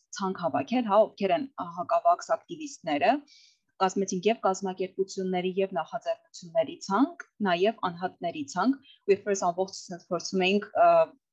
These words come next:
ընդհանուր պատկերի, հա, վերածել, հասկացանք, որ այս մարդկանց մեջ կան առանձին կապեր, ու այս դեպքում խոսքը գնում է և նախաձեռնություններով միավորված կապերի մասին,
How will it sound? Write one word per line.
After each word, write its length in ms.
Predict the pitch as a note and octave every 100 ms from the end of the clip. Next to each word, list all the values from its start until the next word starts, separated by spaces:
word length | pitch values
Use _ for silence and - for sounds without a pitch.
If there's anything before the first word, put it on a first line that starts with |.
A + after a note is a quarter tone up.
| _ _ _ -
ընդհանուր 360 | G3+ F#3 F#3 F#3+
պատկերի, 460 | F3 E3+ E3+ F3
հա, 160 | D#3+ E3+
վերածել, 560 | B3 F#3 D#3+ D3+ G3+ A#3+
հասկացանք, 560 | G3+ - E3+ A#3 A#3+ F#3
որ 100 | F3
այս 100 | F#3
մարդկանց 440 | E3 - E3 -
մեջ 180 | A3 -
կան 220 | G3+ F#3+
առանձին 460 | E3 E3+ E3+ A3 B3
կապեր, 420 | - - D#3+ - - _ _ _
ու 140 | -
այս 80 | F#3+
դեպքում 280 | F#3 - G#3+
խոսքը 320 | G3+ F3 -
գնում 280 | F3+ F3 F3+
է 80 | F3
և 220 | F3 B3
նախաձեռնություններով 1120 | A#3 G3+ G3+ G3 F#3+ G3 G3 F#3 F#3 F3 F#3 F3+
միավորված 580 | E3+ D#3+ E3+ E3+ F3+ -
կապերի 460 | D#3+ D#3+ E3+ E3+ E3+
մասին, 540 | E3 E3 - E3